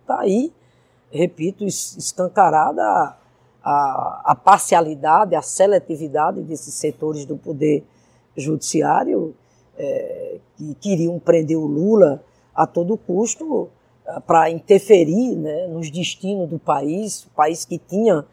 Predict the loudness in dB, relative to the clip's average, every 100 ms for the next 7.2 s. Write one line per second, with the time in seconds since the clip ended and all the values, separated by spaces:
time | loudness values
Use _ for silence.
0 | _ _ -6 2 2 2 -2 -2 2 2
1 | 0 _ _ _ 0 2 2 0 -2 0
2 | 0 -2 -6 -4 -6 -4 -4 -4 -6 -6
3 | -4 0 0 -2 -4 -2 -2 -4 _ _
4 | _ _ _ -8 -6 0 2 4 4 4
5 | 4 0 0 2 4 4 0 -2 0 0
6 | 0 -2 -4 -2 -2 0 0 2 -2 -4
7 | -6 -8